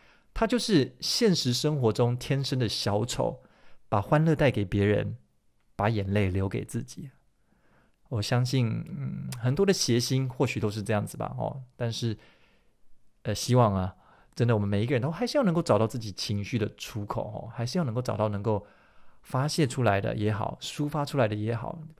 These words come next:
很正向的方式来去面对自己人生当中的一些困境，哦，即便再辛苦也一样，生命，再强调一次，生命诚可贵，非常的宝贵，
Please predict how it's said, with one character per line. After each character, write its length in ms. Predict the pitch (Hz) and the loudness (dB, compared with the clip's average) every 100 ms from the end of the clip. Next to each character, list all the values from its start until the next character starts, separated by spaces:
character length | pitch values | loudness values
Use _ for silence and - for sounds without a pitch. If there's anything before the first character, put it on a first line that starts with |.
| - | -16
很 240 | - 110 | -6 -4
正 220 | - 151 123 | 0 2 2
向 200 | 123 107 | 0 0
的 80 | |
方 240 | 104 110 113 | -2 -4 -4
式 120 | - | -2
来 120 | 113 | -4
去 100 | - | -2
面 180 | 110 110 | -2 0
对 100 | 104 | -2
自 120 | - | -2
己 60 | 104 | -4
人 180 | 98 98 | -4 -4
生 140 | 104 | -4
当 120 | 101 | -6
中 120 | 107 | -6
的 60 | 107 | -8
一 40 | |
些 160 | 117 - | -8 -10
困 320 | 123 - 117 | -10 -6 -6
境， 220 | 123 131 120 - _ _ _ | -8 -10 -12 -16 _ _ _
哦， 100 | - | -16
即 160 | 123 - | -8 -4
便 160 | 113 107 | -2 -2
再 140 | 110 | -4
辛 240 | 95 110 | -6 -8
苦 140 | 107 - | -8 -8
也 80 | - | -8
一 80 | |
样， 120 | - - _ - - - | -8 -10 _ -20 -20 -10
生 180 | - 170 | 0 2
命， 180 | 180 120 - - | 2 0 -10 -6
再 140 | 147 | -4
强 200 | 123 - | -2 -2
调 120 | 113 | 0
一 40 | 113 | 0
次， 160 | - 101 - | 0 -6 -8
生 200 | - 131 | -4 0
命 220 | 123 120 104 - _ _ _ _ | 2 2 0 -10 _ _ _ _
诚 240 | - 107 107 | -4 0 0
可 180 | 117 | 0
贵， 300 | 123 120 110 - - | -2 -2 -4 -6 -2
非 120 | 127 | 0
常 160 | 120 104 | 2 0
的 60 | |
宝 160 | 101 57 | 0 -2
贵， 260 | - 64 | 0 -4